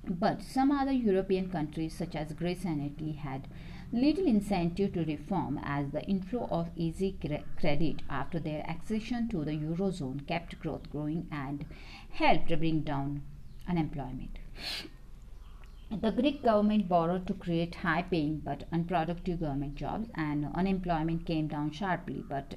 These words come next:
eventually Greece could borrow no more, and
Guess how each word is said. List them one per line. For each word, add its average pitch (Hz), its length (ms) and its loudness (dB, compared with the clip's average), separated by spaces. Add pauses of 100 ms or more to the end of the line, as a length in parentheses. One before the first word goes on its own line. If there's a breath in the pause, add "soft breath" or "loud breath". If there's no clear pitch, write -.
eventually 233 600 2
Greece 156 320 -2
could 160 340 -4
borrow 208 340 4
no 151 240 2
more, 135 400 -4
and 143 320 -4